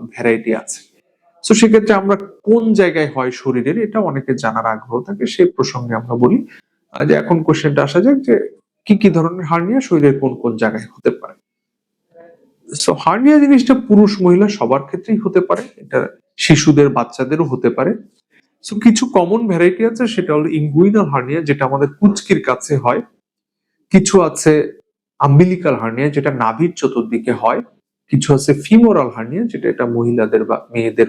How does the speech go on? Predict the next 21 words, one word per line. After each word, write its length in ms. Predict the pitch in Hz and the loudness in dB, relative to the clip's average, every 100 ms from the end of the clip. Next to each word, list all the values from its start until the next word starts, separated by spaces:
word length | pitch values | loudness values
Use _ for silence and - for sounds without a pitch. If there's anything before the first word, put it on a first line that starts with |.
| - | 0
হয়। 160 | 135 262 - _ _ _ _ _ _ _ - | -2 -2 -10 _ _ _ _ _ _ _ 0
এছাড়া 300 | 196 202 208 | 2 4 2
বাচ্চাদেরও 580 | 143 127 - 151 185 269 | 2 -4 -4 -6 -4 -4
বিভিন্ন 400 | 180 135 139 131 | -4 -6 -4 -4
ধরনের 360 | 120 120 254 240 | -2 -4 -6 -6
হার্নিয়া 320 | 113 117 120 123 | -4 -6 -6 -2
হতে 180 | 151 147 | 0 0
পারে, 220 | - - _ _ _ | -2 -8 _ _ _
সেটা 160 | - - | -6 0
ইনগুইনাল 460 | 147 120 131 135 127 | 0 4 4 2 -2
হতে 260 | 131 127 | -2 -2
পারে, 240 | 113 113 104 - | -4 -4 -6 -6
ফিমোরাল 400 | 127 120 123 135 | -4 0 0 -2
হতে 220 | 139 135 | -2 -4
পারে, 200 | - - | -4 -4
আম্বিলিকাল 520 | - 117 117 110 123 | -2 0 0 0 -4
হতে 200 | 127 139 | -4 -4
পারে, 240 | - 170 269 _ _ _ _ _ | -2 -2 -2 _ _ _ _ _
প্যারাআম্বিলিকালও 760 | 240 233 185 143 135 127 123 117 | -6 -2 -4 -4 -4 -4 -4 -4
হতে 260 | 123 120 | -6 -8
পারে। 200 | 110 - | -10 -10